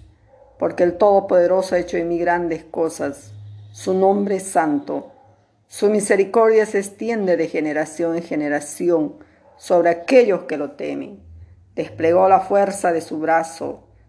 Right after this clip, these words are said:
dispersó a los soberbios de corazón, derribó a los poderosos de su trono y elevó a los humildes. Colmó de bienes a los hambrientos y despidió a los ricos con las manos vacías.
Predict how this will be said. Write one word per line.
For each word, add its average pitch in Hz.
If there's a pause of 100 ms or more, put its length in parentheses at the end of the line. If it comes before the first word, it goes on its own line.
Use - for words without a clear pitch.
(120)
dispersó 175
a 202
los 190
soberbios 185
de 175
corazón, 160 (420)
derribó 185
a 202
los 190
poderosos 180
de 160
su 156
trono 175 (320)
y -
elevó 180
a 196
los 170
humildes. 160 (1000)
Colmó 202
de 233
bienes 220
a 160
los 156
hambrientos 156 (400)
y 202
despidió 202
a 233
los 202
ricos 220
con 156
las 156
manos 156
vacías. 147